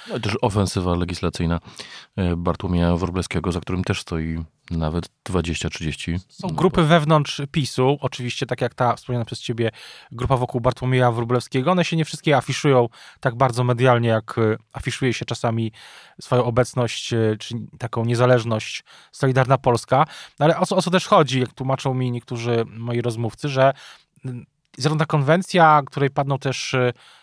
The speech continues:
Speaker 2: słowa o tym projekcie Solidarnej Polski dotyczącym ochrony,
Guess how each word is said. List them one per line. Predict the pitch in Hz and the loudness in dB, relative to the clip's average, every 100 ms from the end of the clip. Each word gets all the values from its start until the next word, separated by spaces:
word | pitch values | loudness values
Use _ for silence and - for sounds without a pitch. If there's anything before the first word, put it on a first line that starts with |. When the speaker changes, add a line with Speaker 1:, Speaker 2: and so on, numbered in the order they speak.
| - | -20
Speaker 2:
słowa | - 147 147 131 127 | -2 4 4 6 6
o | |
tym | 123 131 | 4 -2
projekcie | - 156 165 - 131 117 | 2 2 2 0 0 0
Solidarnej | - 120 123 120 117 | 0 -2 0 0 -2
Polski | 123 120 - | 0 -2 -4
dotyczącym | 113 - - 120 - 117 117 | -10 -10 -8 -6 -4 -4 -4
ochrony, | - 127 117 113 | -2 0 0 -2